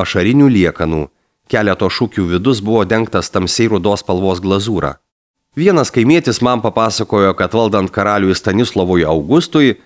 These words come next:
maždaug prieš trisdešimt aštuonerius metus, tai yra apie tūkstantis septyni šimtai aštuoniasdešimt devintus metus, kažkokie ponai atvažiavę iš Gardino apžiūrėti mineralinių šaltinių pasiėmė su savimi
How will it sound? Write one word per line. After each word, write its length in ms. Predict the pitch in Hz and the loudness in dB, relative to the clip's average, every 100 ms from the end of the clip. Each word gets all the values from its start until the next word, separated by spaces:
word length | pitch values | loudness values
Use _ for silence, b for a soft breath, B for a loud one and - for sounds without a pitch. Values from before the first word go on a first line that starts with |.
| b b | b b
maždaug 360 | 95 95 110 98 | -4 0 0 0
prieš 300 | 104 95 82 | 0 0 0
trisdešimt 520 | 135 110 85 - - | 0 0 0 -2 -4
aštuonerius 580 | 95 - 101 92 87 - | -4 -2 0 0 -2 -2
metus, 360 | 87 82 156 - | -2 0 0 0
tai 140 | 107 98 | 0 0
yra 160 | 101 90 | 0 -2
apie 220 | - 82 | -2 -4
tūkstantis 640 | - 160 - 123 110 95 | -4 -6 -4 -4 -2 -2
septyni 400 | 95 - 95 123 | -2 -2 0 0
šimtai 320 | - 95 92 85 | 0 -2 0 -2
aštuoniasdešimt 760 | - 135 101 87 92 - 92 | 0 0 0 -2 -4 -4 -4
devintus 420 | 90 85 87 120 - | -2 -2 -2 -4 -2
metus, 400 | 80 - 170 - - _ _ _ _ _ | -2 2 2 0 -6 _ _ _ _ _
kažkokie 460 | - 95 110 - 135 | -6 -4 -2 0 -2
ponai 400 | - 92 82 80 78 | 0 -2 0 -2 -4
atvažiavę 540 | 87 82 113 104 87 | -4 -2 0 0 0
iš 100 | 78 | -2
Gardino 540 | 82 131 123 131 123 107 b b | -2 -2 0 0 0 -2 b b
apžiūrėti 720 | 92 87 98 127 120 90 76 69 | -6 -2 0 2 2 0 -2 -2
mineralinių 680 | 90 87 87 117 104 98 90 | -2 0 0 0 2 0 0
šaltinių 480 | 90 90 156 151 131 | -2 0 2 2 2
pasiėmė 500 | 107 - 151 139 117 | 0 2 2 2 0
su 140 | - 90 | -2 -4
savimi 460 | 90 85 101 147 | -2 0 2 2